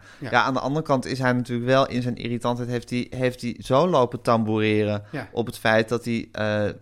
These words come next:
Speaker 2: gaat over de, de, de import van de mondkapjes, eh,
Speaker 1: Ja.
Speaker 2: op het dieptepunt van de coronacrisis, waar hij zich toen tegenaan is gaan bemoeien.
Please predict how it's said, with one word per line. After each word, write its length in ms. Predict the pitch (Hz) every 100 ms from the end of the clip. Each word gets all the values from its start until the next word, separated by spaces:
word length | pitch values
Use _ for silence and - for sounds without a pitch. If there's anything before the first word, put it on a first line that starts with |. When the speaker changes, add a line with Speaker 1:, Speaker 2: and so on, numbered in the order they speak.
| -
Speaker 2:
gaat 240 | - 107
over 260 | 92 101 107
de, 180 | 101 -
de, 200 | 113 -
de 360 | 90 101 95 95
import 420 | 104 110 110 104
van 220 | - 101 101
de 60 |
mondkapjes, 880 | 101 110 131 - 98 98 - 98 -
eh, 100 | 92
Speaker 1:
Ja. 80 | 85
Speaker 2:
op 100 | 71
het 100 | 107
dieptepunt 500 | 107 104 101 101 101
van 100 | 98
de 60 | 95
coronacrisis, 680 | 101 98 98 95 80 104
waar 120 | 110 110
hij 80 |
zich 120 | 101 -
toen 160 | 107
tegenaan 360 | 101 95 87 98
is 100 | 95
gaan 220 | 98 95
bemoeien. 460 | 95 95 92 95